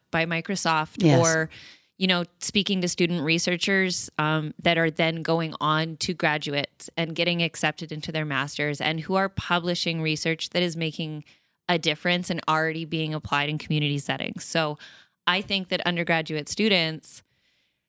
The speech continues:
Speaker 1: and an undergraduate degree can offer an incredible wealth of experience and knowledge. Um, and it is great also that we've spoken to many researchers
Speaker 2: Uh-huh.
Speaker 1: here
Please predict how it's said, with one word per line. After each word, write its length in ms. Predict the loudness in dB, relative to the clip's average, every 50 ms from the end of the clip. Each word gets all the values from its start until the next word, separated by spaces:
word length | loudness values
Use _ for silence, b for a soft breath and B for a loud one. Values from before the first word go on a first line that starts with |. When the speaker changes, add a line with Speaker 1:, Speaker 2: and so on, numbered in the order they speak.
| _ _ _ _ _ _ _
Speaker 1:
and 120 | 0 0 2
an 120 | 2 2
undergraduate 640 | 2 2 2 0 0 2 0 0 2 0 -2 0 0
degree 380 | -2 -4 -2 0 0 0 0 0
can 220 | 0 -2 -2 0 0
offer 320 | 0 0 0 0 -2 -4
an 80 | -2 -2
incredible 560 | -4 -6 -4 -2 0 0 0 0 -2 -2 -2
wealth 480 | 0 0 0 0 -2 -4 -8 -14 -16 -10 -6
of 460 | -4 -2 -2 -2 -2 -4 -8 -12 -14 _ -2
experience 960 | -2 -2 -2 -2 0 2 4 4 4 4 2 0 0 -4 -8 -12 -14 -14 -10 -2 0
and 200 | 0 2 2 2
knowledge. 640 | 2 2 2 2 2 2 0 0 -2 -4 -6 0 2
Um, 400 | 2 2 2 2 0 -2 -4 -6 b b b b b b b b _ _ _ _ _
and 100 | 0 0 2
it 80 | 2
is 220 | 0 0 0 -2 -2
great 360 | 0 2 4 4 4 0 2 2
also 480 | 2 2 2 0 0 0 2 2 2 4
that 200 | 4 4 4 4 4
we've 160 | 2 2 2
spoken 300 | 2 0 0 0 0 0
to 60 | 4
many 260 | 4 4 4 4 2
researchers 640 | 2 0 0 0 -2 -4 -4 -2 0 2 2 2 2
Speaker 2:
Uh-huh. 120 | 0 2
Speaker 1:
here 540 | 4 4 6 6 6 4 4 2 0 -2